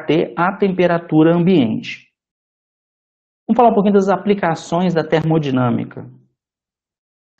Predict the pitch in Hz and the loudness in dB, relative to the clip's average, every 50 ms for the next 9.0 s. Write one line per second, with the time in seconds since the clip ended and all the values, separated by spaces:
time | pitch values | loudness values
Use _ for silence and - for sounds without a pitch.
0 | _ _ _ - 175 - - 214 220 233 262 233 208 208 190 185 202 233 240 - | _ _ _ -4 -2 2 2 4 6 6 4 4 2 2 2 2 2 2 4 2
1 | 233 214 190 - 170 156 151 - - 156 170 190 185 185 - - 190 175 180 - | 2 0 0 -2 -2 -2 -2 -2 0 0 0 0 -2 -4 -2 0 0 0 -2 -2
2 | - 156 180 214 226 214 - - 151 127 123 117 113 120 139 147 156 156 - 165 | 0 2 2 2 2 0 0 0 0 0 0 0 -2 -2 -2 -2 -2 0 -2 -2
3 | 165 165 170 - - - 151 156 156 - - 196 202 202 - 185 180 175 170 170 | -2 -2 -6 -6 -4 -4 -4 -4 -4 -2 -2 -2 -2 -2 -2 0 0 0 0 -2
4 | - - 165 160 - - - 160 143 151 147 143 139 135 131 131 131 - - 156 | -2 -4 -4 -4 -4 -4 -4 -2 0 2 2 2 0 0 -2 -4 -6 -4 -4 -6
5 | - - - 175 165 156 - - - 190 220 220 185 190 180 156 143 139 127 127 | -6 -2 -2 -2 -2 -2 -4 -6 -4 -2 -2 0 2 2 0 2 2 0 0 0
6 | 135 147 180 202 - - - - _ - 202 240 233 233 190 - - 175 165 160 | 0 -2 -4 -6 -8 -12 -18 -16 _ -2 0 0 0 0 -2 -2 0 -2 -2 -2
7 | - 175 170 156 160 156 143 135 127 135 131 127 143 143 147 143 147 156 160 151 | -4 -6 -6 -4 -4 -2 -2 -2 -2 -2 -4 -2 0 0 0 0 0 0 -2 0
8 | 156 139 131 - - 139 - - 127 127 135 123 113 123 - 131 123 135 151 - | -2 -6 -6 -4 -6 -6 -4 -6 -6 -4 -4 -4 -4 -6 -6 -4 -2 -2 -2 -2